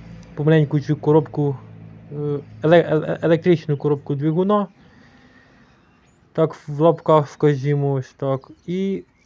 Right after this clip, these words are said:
ось, як бачите, я тут, як я це все діло знімав, то висверлював це г-, г-, г-, гвинтика, тому що, ну,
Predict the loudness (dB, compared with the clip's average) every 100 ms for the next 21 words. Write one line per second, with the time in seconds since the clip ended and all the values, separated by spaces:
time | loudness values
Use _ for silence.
0 | _ _ _ _ -4 -4 -2 -4 2 2
1 | 2 0 2 2 0 0 2 2 2 -2
2 | -2 -4 -4 0 0 0 -4 -6 -2 -2
3 | 2 2 2 -2 _ _ _ _ _ -20
4 | _ _ _ -2 2 2 0 -4 _ _
5 | -10 -2 -2 2 4 4 4 2 2 -2
6 | -8 -20 _ _ _ _ _ _ _ _
7 | _ _ _ -20 _ _ -20 -8 -8 -8
8 | -12 -2 2 2 0 -4 0 2 2 -2
9 | -2 0 2 4 4 2 0 0 0 0
10 | 0 -2 -4 -2 0 0 -2 -8 -20 -20
11 | -6 -2 -2